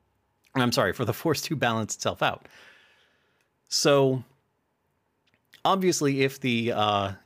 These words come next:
if the prophecy exists at all, we need to know why the Force would be out of balance. So why was the Force out of balance to begin with? Well, like I said, the Sith are corruption. They're like rust on a bumper.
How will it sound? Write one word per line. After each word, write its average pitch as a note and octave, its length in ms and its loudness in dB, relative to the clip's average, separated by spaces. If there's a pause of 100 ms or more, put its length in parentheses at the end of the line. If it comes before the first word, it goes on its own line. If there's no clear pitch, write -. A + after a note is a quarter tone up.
(100)
if B2+ 280 -4
the A2 360 -6 (840)
prophecy D3+ 540 -2
exists A#2 460 -6
at G#2+ 160 -2
all, - 400 0 (720)
we C3+ 140 0
need C#3+ 180 0
to C#3 100 -2
know A2 500 0
why A2 760 0 (200)
the A2+ 160 -6
Force A2+ 380 -2
would A2+ 220 -4
be D#3 220 0
out F2+ 140 -2
of E2 100 -12
balance. - 540 -12 (1000)
So - 180 2
why B2+ 320 2
was G3 200 6
the E3+ 100 -4
Force F3 240 -4
out D3+ 140 -2
of C#3+ 60 -6
balance C#3+ 260 -2
to D3 80 -6
begin D#3+ 260 -2
with? F#2+ 180 -2
Well, C#3 140 0
like D#3 180 0
I G3 100 2
said, D#3+ 300 0
the C3+ 100 0
Sith F3 300 -2
are C3 180 2
corruption. C#3 540 -2
They're F#2 120 -2
like G#2 180 -2
rust A2+ 240 -2
on C#3+ 100 0
a D3 40 0
bumper. C#3 520 -4